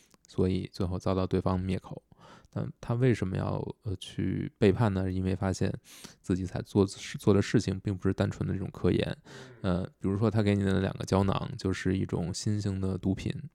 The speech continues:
当时在这个太空站里非常流行。这两，这两个胶囊每一个其实都是非常，就正常的这种胶囊，都是有一些医-，医-，医学价值，但是一旦把它们混合在一起，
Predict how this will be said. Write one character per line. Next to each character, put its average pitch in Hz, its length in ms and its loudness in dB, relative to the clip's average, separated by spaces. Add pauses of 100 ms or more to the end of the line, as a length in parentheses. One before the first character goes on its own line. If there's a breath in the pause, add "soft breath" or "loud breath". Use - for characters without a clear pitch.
(320)
当 98 120 0
时 92 140 2
在 95 140 -2
这 92 60 -2
个 98 60 0
太 95 120 -2
空 95 100 0
站 95 100 2
里 95 80 -6
非 95 120 -2
常 92 100 0
流 92 180 -2
行。 - 160 -8 (480 loud breath)
这 123 120 2
两， 117 200 2
这 135 120 4
两 101 80 4
个 101 60 2
胶 113 180 6
囊 101 360 4 (140)
每 92 200 -2
一 98 180 0
个 110 360 6
其 - 160 -4
实 95 140 0
都 98 240 2
是 92 380 0
非 110 160 -2
常， 98 400 -2 (1120)
就 101 100 0
正 117 180 6
常 107 160 0
的 113 80 -4
这 101 60 -4
种 - 140 -8
胶 - 160 -4
囊， - 180 -6 (340 loud breath)
都 98 160 4
是 95 60 8
有 92 120 6
一 - 60 -2
些 95 200 4
医-， 98 120 4 (120)
医-， 98 400 0 (220)
医 98 80 -2
学 95 120 0
价 98 220 2
值， - 240 -8 (140)
但 98 120 0
是 95 80 2
一 98 60 0
旦 104 160 2
把 92 100 -2
它 92 120 -2
们 101 100 0
混 - 160 -2
合 - 140 -4
在 101 120 2
一 123 120 2
起， - 260 -10